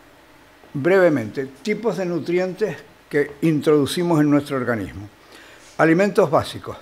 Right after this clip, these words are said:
proteínas, grasas e hidratos de carbono, eso lo sabe todo el mundo o casi todo el mundo.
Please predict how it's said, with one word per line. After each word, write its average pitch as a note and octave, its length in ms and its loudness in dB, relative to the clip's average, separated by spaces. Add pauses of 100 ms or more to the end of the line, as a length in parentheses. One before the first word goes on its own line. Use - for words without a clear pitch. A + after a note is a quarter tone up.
(360)
proteínas, D3 680 0
grasas D#3+ 460 0
e D#3+ 40 0
hidratos C#3+ 360 -2
de C#3 80 -2
carbono, G#2+ 360 -4
eso C3 200 -8
lo A#2 100 -4
sabe A2+ 240 -6
todo G#2 160 -6
el A2 60 -2
mundo C#3+ 280 2
o A#2 80 -6
casi A#2+ 260 -10
todo G#2 140 -8
el F#2+ 60 -8
mundo. D#2+ 200 -14